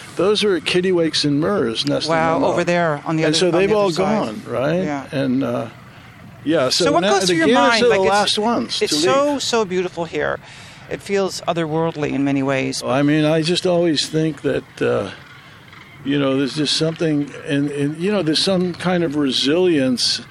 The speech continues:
Speaker 1: in the, uh, in the natural world here that, you know, you get a little window to, to watch it.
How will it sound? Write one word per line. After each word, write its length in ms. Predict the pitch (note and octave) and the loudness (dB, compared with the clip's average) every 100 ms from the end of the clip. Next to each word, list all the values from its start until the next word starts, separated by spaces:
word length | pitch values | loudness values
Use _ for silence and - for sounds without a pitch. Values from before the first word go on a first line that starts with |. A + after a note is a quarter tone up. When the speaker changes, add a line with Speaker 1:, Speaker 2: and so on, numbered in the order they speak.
| - - - - - | -18 -20 -20 -20 -6
Speaker 1:
in 240 | C3+ C#3 C3+ | -2 2 2
the, 340 | C3+ C3 B2+ | 4 4 2
uh, 180 | B2+ B2 | 2 2
in 200 | C3+ C#3 | 2 2
the 100 | C#3 | 2
natural 580 | C3+ C#3+ D3+ - D3+ C#3 | 4 2 2 2 2 2
world 380 | C#3 F3 G3 D3+ | 2 2 2 0
here 320 | - C#3 C3+ | 0 0 2
that, 240 | B2 B2+ A#2+ - | 2 0 0 -4
you 180 | D3+ C#3+ | -2 0
know, 120 | C#3+ | 2
you 160 | C3 C3 | 2 2
get 160 | D3 C3+ | 2 2
a 40 | |
little 280 | C#3+ D3 C#3+ C3+ | 2 2 2 2
window 540 | C#3 C#3+ D#3 C#3 B2+ B2 | 2 2 2 2 2 0
to, 260 | - A#2 A#2+ - | -2 -2 -4 -4
to 140 | B2+ | -2
watch 460 | B2 B2+ C#3+ D3 C#3+ | 0 2 2 0 0
it. 160 | A#2+ | -2